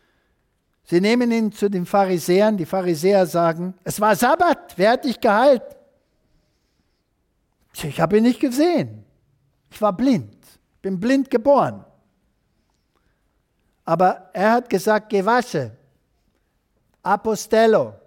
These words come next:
Zeugnis ablegen, sei ein Apostel.“ Sie rufen die Eltern, die Eltern fragen sie, „Ist das euer Sohn?“ „Ja.“ „Ist er blind geboren?“ „Ja.“ „Wieso sieht er jetzt?“ „Frag ihn, wir haben Angst vor euch.“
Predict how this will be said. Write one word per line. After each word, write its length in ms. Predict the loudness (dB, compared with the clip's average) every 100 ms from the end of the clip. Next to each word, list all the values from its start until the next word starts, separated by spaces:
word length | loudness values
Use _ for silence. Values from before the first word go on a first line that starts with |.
| _ _ _ _ _ _
Zeugnis 760 | _ -2 -2 -2 -4 -6 -6 -12
ablegen, 800 | -10 -10 -8 -6 -6 -6 -12 -20
sei 320 | -10 -4 -2 -2
ein 120 | -2
Apostel.“ 680 | -6 -2 -2 -2 -10 -16 -16 _ _ _ _ _ _ _ _ _ _
Sie 120 | -2
rufen 340 | 0 0 2
die 80 | 4
Eltern, 440 | 4 2 2 0
die 100 | 0
Eltern 520 | 2 2 2 0 0 -6 _ _ _ _ _ _ _ _ _ _
fragen 480 | -18 -4 0 0 -2
sie, 260 | 2 2 0 -12 _ _ _ _ _ _ _ _ _ _ _ _ _
„Ist 100 | 0
das 160 | 0
euer 260 | 4 4 4
Sohn?“ 380 | 4 4 2 0
„Ja.“ 400 | 2 2 -2 -16
„Ist 80 | -6
er 80 | -2
blind 260 | 0 0
geboren?“ 460 | 0 2 2 2 0
„Ja.“ 340 | 0 0 -2 -8
„Wieso 260 | -4 -2
sieht 260 | 2 2 2
er 100 | 4
jetzt?“ 240 | 2 0
„Frag 360 | -2 2 2 0
ihn, 220 | -4 -4
wir 120 | -2
haben 220 | -2 -2 -2
Angst 300 | -4 -4 -4
vor 180 | -2
euch.“ 320 | -2 -6 _